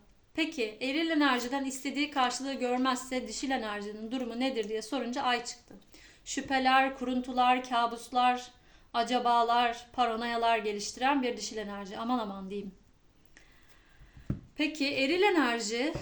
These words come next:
böyle bir durumda dişilden bir tepki görürse, aşırı bir tepki görürse ne olur? Bakın kılıç üçlüsü. Aşırı tepki veren, duygusal tepkiler veren dişil enerjilere erilin karşılığı kılıç üçlüsü.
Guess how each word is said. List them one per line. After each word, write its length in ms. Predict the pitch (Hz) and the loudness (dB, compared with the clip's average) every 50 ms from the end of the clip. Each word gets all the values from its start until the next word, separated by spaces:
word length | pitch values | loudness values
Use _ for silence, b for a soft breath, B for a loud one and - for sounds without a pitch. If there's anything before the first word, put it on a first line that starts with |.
| B B B B B B B B B - 226 | B B B B B B B B B -8 -2
böyle 280 | 247 254 285 320 311 | 0 2 2 2 0
bir 160 | 320 277 220 | 0 -2 -2
durumda 380 | 208 220 214 208 202 196 220 196 | -4 -4 -4 -4 -6 -8 -8 -6
dişilden 560 | 226 226 - - 247 240 233 277 285 277 262 | -6 -6 -6 -6 -6 -2 2 4 4 4 4
bir 280 | 254 254 247 - - - | 2 0 -2 -4 -10 -8
tepki 360 | - 247 240 - - 269 240 | -6 -6 -6 -6 -8 -8 -6
görürse, 560 | 220 240 233 240 254 247 - - 214 202 202 | -2 -2 -2 -2 -4 -6 -8 -10 -12 -12 -10
aşırı 360 | - 214 - - - 247 269 | -10 -8 -8 -8 -6 -4 -4
bir 120 | 262 240 - | -4 -4 -4
tepki 360 | - 240 240 - - 233 202 | -6 -8 -8 -8 -12 -12 -6
görürse 580 | 233 254 247 254 - - - - 226 233 240 247 | -6 -4 -4 -6 -8 -10 -8 -6 -6 -4 -2 0
ne 80 | 269 | 0
olur? 460 | 262 240 208 190 226 254 - - - - _ _ _ _ _ _ _ b b b b b b - | 0 0 -2 -4 -6 -8 -10 -14 -20 -20 _ _ _ _ _ _ _ b b b b b b -8
Bakın 280 | 262 254 254 247 226 226 | -8 -8 -6 -8 -12 -6
kılıç 360 | - 294 294 294 294 - - | -2 0 0 0 -2 -4 -10
üçlüsü. 460 | - - - - - - - 208 202 208 - - | -10 -12 -12 -14 -18 -16 -14 -14 -14 -14 -10 -8
Aşırı 360 | 247 247 - - 311 330 330 | -6 -6 -4 -2 -2 -4 0
tepki 360 | - 302 285 294 - 262 233 | -2 -2 -2 -2 -4 -6 -2
veren, 400 | 214 233 220 220 214 226 233 214 | -2 0 0 0 -2 -4 -6 -4
duygusal 400 | 226 254 247 247 - - - 196 | -4 -4 -4 -4 -2 0 2 2
tepkiler 580 | 190 285 285 262 262 - - 240 226 226 220 214 | 2 2 -2 -4 -4 -6 -4 -2 0 0 0 0
veren 340 | 233 233 240 247 254 269 247 | 0 0 2 2 0 0 -2
dişil 220 | 226 - - 269 | -4 -4 -4 -2
enerjilere 680 | 285 262 240 220 202 208 196 196 202 233 240 247 247 240 | 0 0 0 -2 -4 -6 -6 -6 -4 -4 -4 -2 -2 0
erilin 300 | 240 254 254 285 285 277 | 0 0 2 2 2 2
karşılığı 480 | - 226 226 226 - - 262 262 262 | 2 0 0 0 -2 -6 -6 -6 -6
kılıç 280 | - 254 233 240 - - | -6 -8 -8 -8 -8 -8
üçlüsü. 420 | 208 - - - - - - 214 | -10 -10 -12 -18 -20 -18 -16 -16